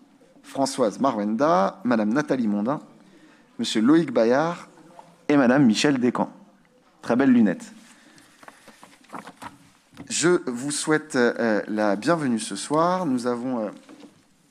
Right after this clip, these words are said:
euh, immédiatement, je constate le quorum, même si nous avons, euh, deux élus qui, euh, ne sont pas encore arrivés,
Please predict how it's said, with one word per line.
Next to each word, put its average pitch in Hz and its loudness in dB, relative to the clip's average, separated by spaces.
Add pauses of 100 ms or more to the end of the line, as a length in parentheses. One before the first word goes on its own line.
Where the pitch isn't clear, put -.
(280)
euh, 92 -6 (240)
immédiatement, 135 -2
je 120 -8
constate 131 -6
le 135 -4
quorum, 127 -2
même 117 -2
si - -8
nous 113 -4
avons, 113 -6
euh, - -8
deux 117 -10
élus 120 -6
qui, 113 -8
euh, 101 -6
ne 98 -12
sont 98 -12
pas 135 -6
encore 160 -4
arrivés, 117 -8